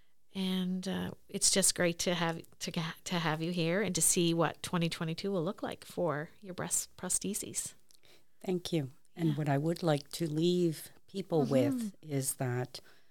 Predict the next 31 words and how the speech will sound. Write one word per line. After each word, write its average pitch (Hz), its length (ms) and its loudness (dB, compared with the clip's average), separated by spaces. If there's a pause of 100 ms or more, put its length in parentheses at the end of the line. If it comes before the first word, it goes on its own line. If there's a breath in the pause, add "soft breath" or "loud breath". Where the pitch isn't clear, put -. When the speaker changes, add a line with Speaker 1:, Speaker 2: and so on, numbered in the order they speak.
(480 soft breath)
Speaker 2:
a 180 40 -14
mammogram 170 840 4 (120)
can 175 340 4
be 165 140 -2
a 156 60 -8
life-saving 143 1040 0 (500)
thing 131 520 2
to - 140 -16
do. 117 320 -6 (1120)
Go, 156 520 6 (800)
make 156 380 4
your 143 120 4
call, 117 600 -2 (380)
get 160 300 2
your 151 100 0
mammogram. 123 840 -2 (640)
It's - 320 -2 (480)
probably 175 260 0
one 151 160 4
of 143 100 0
the 139 60 0
most 139 300 0
important 165 380 -4
calls 151 400 -2
that - 180 -10
you'll 143 140 2
ever 143 180 0
make. 147 500 -2
Speaker 1:
Mm-hmm. - 520 -18
Speaker 2:
And 143 120 4
that 147 220 2